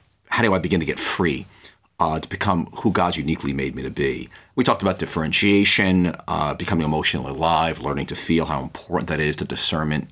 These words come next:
of who we are and who God is and what he's saying to us. Part three, we looked at going back to go forward,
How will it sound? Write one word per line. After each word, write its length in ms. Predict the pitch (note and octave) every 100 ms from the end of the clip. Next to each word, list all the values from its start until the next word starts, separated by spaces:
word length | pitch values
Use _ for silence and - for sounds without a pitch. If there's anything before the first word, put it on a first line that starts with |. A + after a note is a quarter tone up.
| -
of 160 | C#2+
who 100 | -
we 200 | E2+ F#2
are 220 | E2+ E2
and 80 | D#2
who 140 | E2+ D#2
God 260 | D#2 D#2
is 240 | D#2 D#2 D#2
and 120 | C#2+
what 100 | C#2
he's 120 | -
saying 280 | - - -
to 80 | G1+
us. 340 | G1+ - - - - - _ _ -
Part 180 | G#2
three, 220 | - A2 G2
we 80 |
looked 180 | F2+ F#2+
at 140 | F2 -
going 240 | D#2+ D#2+
back 260 | D#2+ D#2+ -
to 80 | -
go 120 | D#2
forward, 500 | - D#2 C#2 C#2